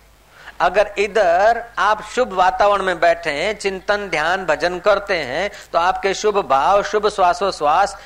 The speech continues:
इर्द गिर्द जाकर अच्छा फैलावा करता है। ऐसे ही हम अशुभ चिंतन करें तो वो भी वायुमंडल में फैलता है और कोई न कोई वो श्वास लेगा। तो एक आदमी अकेला नहीं है, वो पूरे विश्व से जुड़ा है।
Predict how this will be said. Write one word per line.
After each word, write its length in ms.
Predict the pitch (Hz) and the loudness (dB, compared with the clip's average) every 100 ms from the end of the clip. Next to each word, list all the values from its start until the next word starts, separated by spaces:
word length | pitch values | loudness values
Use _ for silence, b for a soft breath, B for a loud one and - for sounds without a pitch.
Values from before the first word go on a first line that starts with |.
| B | B
इर्द 200 | 220 214 | 0 2
गिर्द 240 | - 220 220 | 2 2 2
जाकर 340 | 202 185 226 | 2 2 2
अच्छा 380 | 233 190 196 - | 0 -2 -2 -2
फैलावा 360 | 233 220 226 233 | 0 0 2 0
करता 280 | 220 202 185 | -2 -6 -8
है। 100 | 170 - - B B B 185 | -12 -18 -20 B B B 2
ऐसे 220 | 214 240 | 2 2
ही 60 | |
हम 180 | 220 220 202 | 0 0 0
अशुभ 340 | 185 185 240 233 | 0 0 -2 -2
चिंतन 440 | 233 226 226 220 | -4 -2 0 -2
करें 280 | 202 185 220 | 0 0 2
तो 80 | 220 | 0
वो 140 | 214 220 | 2 2
भी 100 | 233 | 4
वायुमंडल 500 | 233 240 240 233 233 | 4 4 2 0 0
में 100 | 233 | -2
फैलता 340 | - 220 226 | 0 0 2
है 60 | 220 | 2
और 60 | 214 | 2
कोई 160 | 220 | 0
न 100 | 226 | 0
कोई 180 | 233 226 | 2 2
वो 80 | 226 | 2
श्वास 300 | 220 220 214 | 2 0 0
लेगा। 280 | 226 233 220 - - _ _ _ _ _ _ _ _ _ _ _ _ _ _ _ _ _ _ - | -4 -4 -8 -10 -20 _ _ _ _ _ _ _ _ _ _ _ _ _ _ _ _ _ _ -8
तो 80 | |
एक 300 | 165 220 262 240 | -2 2 4 4
आदमी 340 | 202 196 269 | 2 2 -4
अकेला 420 | - 196 233 247 262 | -2 -2 0 0 0
नहीं 240 | 262 277 | 0 -2
है, 240 | 214 131 - _ | -6 -12 -16 _
वो 100 | 185 | -2
पूरे 760 | 214 - 254 285 294 285 277 269 | -2 -2 0 2 2 4 4 4
विश्व 320 | 262 233 262 | 2 0 0
से 140 | 254 277 | 0 -2
जुड़ा 260 | 185 202 233 | 0 0 0
है। 180 | 175 | -2